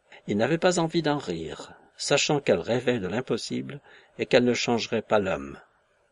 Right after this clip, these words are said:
Les chrétiens aussi ont rêvé de l'impossible, et ils n'ont pas changé l'homme. De l'époque de Périclès à celle de monsieur Fallières,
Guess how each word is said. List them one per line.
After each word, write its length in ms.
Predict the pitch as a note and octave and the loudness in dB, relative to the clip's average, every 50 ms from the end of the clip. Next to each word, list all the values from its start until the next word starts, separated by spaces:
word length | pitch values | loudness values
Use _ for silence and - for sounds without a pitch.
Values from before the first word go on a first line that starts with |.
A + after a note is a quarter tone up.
| _ _ _ _ _ _ _ _ _ _ _ _ _ _ _ _ - | _ _ _ _ _ _ _ _ _ _ _ _ _ _ _ _ -4
Les 100 | G#2+ A2+ | -4 -2
chrétiens 440 | - - D#3+ - - - F3 E3 D#3 | 0 0 -2 0 2 2 4 4 4
aussi 460 | E3 E3 - - - F#3+ D3 - - _ _ _ - | 2 2 0 -2 -2 -2 -2 -2 -6 _ _ _ -4
ont 120 | A#2+ A2+ G#2 | -4 -4 -2
rêvé 360 | - A2 A#2+ A#2+ G#2+ A2+ G#2+ | 0 2 2 4 4 4 4
de 80 | G2+ | 4
l'impossible, 760 | G#2 G#2 G2+ - - G2+ - - - C3+ - - - - - _ _ _ _ _ _ _ _ _ - | 2 -2 -2 -4 -4 -4 -4 -4 -8 -8 -10 -12 -14 -16 -16 _ _ _ _ _ _ _ _ _ -4
et 160 | F2+ G#2 A#2+ | 2 4 6
ils 100 | B2+ B2 | 6 6
n'ont 120 | A#2+ A#2+ A#2+ | 6 4 2
pas 200 | - - D3+ C#3 | 2 2 2 2
changé 400 | - - - A2 G#2+ G2+ A2 G#2 | 2 0 0 0 0 2 0 0
l'homme. 400 | G2 F2+ F2 E2+ D2+ D2+ - - - - _ _ _ _ _ _ _ _ _ _ _ _ _ _ - | 0 0 -2 -2 -4 -6 -12 -14 -18 -20 _ _ _ _ _ _ _ _ _ _ _ _ _ _ -6
De 60 | F#2+ | 0
l'époque 360 | G2+ B2 C3+ - - D3+ C#3+ | 2 2 4 4 4 2 2
de 80 | - A2 | 0 -4
Périclès 600 | - - B2 A2 B2 A#2 - D3 C#3 C3 - - | -2 -2 0 0 -2 0 2 4 4 4 4 0
à 60 | A#2+ G2+ | -2 0
celle 220 | - - C3 A2+ | 2 2 2 2
de 100 | G#2+ G#2 | 2 0
monsieur 300 | G2 A2+ B2+ - - G#2 | 0 0 -2 -2 -4 -6
Fallières, 800 | - - - A#2 C3 C3 B2+ C#3+ D3+ D3+ D#3 D#3+ D#3 - - - | -6 -4 -2 -2 -2 -2 -2 -2 -2 -2 -2 -4 -6 -8 -12 -16